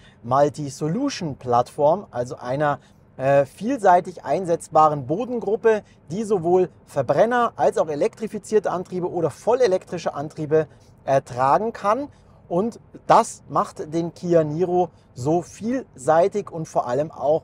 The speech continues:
durchaus so beliebt bei vielen Käufern oder vor allem natürlich auch bei den Händlern der Kia Motor Group. Denn natürlich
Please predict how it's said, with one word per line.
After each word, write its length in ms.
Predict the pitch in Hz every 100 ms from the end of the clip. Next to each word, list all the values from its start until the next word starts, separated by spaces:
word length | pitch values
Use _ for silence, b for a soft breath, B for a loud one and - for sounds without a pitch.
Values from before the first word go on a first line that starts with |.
| -
durchaus 480 | 139 147 147 156 - -
so 240 | 117 135
beliebt 480 | 135 151 226 - -
bei 140 | 139
vielen 400 | 120 147 165 180 - b b -
Käufern 400 | 147 175 214 160
oder 180 | 160 165
vor 160 | 139
allem 200 | 139 175
natürlich 440 | 156 - 156 156 -
auch 200 | 131 - b b -
bei 300 | 120 131 131 b _ 135
den 160 | 139
Händlern 640 | 127 147 208 190 185 190 175 b b -
der 140 | 156 143
Kia 360 | - 196 208
Motor 360 | 160 196 214 196
Group. 300 | 175 202 -
Denn 320 | 180 214 247
natürlich 760 | 185 170 - 254 302 262 -